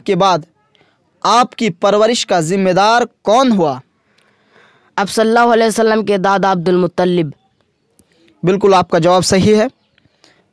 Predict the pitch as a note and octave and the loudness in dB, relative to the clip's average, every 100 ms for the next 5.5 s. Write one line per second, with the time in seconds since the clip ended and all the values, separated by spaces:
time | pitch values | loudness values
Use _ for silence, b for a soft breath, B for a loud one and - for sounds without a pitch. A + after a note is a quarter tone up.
0 | _ F3+ A3 B3 - A3 G#3+ A#3+ A#3 A3 | _ 0 2 2 0 2 2 2 2 2
1 | F#3+ - A#3 B3+ B3 - B3 C4 F#3+ D#3+ | 0 0 0 2 0 -2 -2 -2 0 2
2 | F#3 G#3 A3 A#3 - G3+ F#3+ F#3+ D3 C3 | 2 2 0 0 0 2 2 2 0 -6
3 | _ - C#4+ - C#4 D4 C4+ - F#3 - | _ -4 -2 0 2 2 2 0 0 2
4 | A#3+ A#3 G#3 G#3+ A#3 D#3 G#3 G3 - E3+ | 0 2 0 4 2 2 0 0 0 2
5 | E3 F3+ F3+ - C#3 | 4 2 0 0 -2